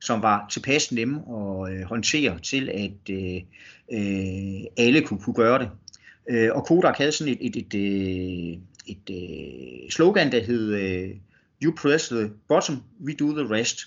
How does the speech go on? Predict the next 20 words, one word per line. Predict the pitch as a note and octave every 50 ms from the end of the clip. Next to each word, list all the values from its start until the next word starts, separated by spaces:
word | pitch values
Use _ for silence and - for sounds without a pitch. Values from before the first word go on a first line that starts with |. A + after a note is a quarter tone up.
| - _ _ _ _ _ _ _
Så | - - B2+
det, | D#3+ F3+
man | G#3 F3+
gjorde, | - E3 E3 F#3 F#3+ F3+
det | F#3 F3
var | F3 F3
simpelthen, | F3 - F#3+ F3+ E3 F3+ F3 E3+
at, | - B2 A#2+ A#2 A#2 - - B2+
øh, | A#2+ A#2 A#2 A2+ A2 A2 A2 A2 G#2+ A2 G#2+ G#2 G#2+ G2+ F#2+ F#2 F#2 F#2+ F#2 - - - - B2
man | A#2+ A#2+
købte | - G#3+ A3 -
kameraet | - F3+ F#3 F3 C#3 G#2+ G#2+ G#2+
med | G#2+ G#2
en | G#2
rulle | G#2 A2 G#2+ G#2 G#2
film | G#3 A3 G3+ E3 C#3+
i | D3
til | - - A#2 G#2 G2 F#2+ F#2+
halvtreds | G2 F#2+ F2+ - B2 C3+ C3+
billeder, | - D3 C#3+ F#3 G3+ F3+ C#3 - -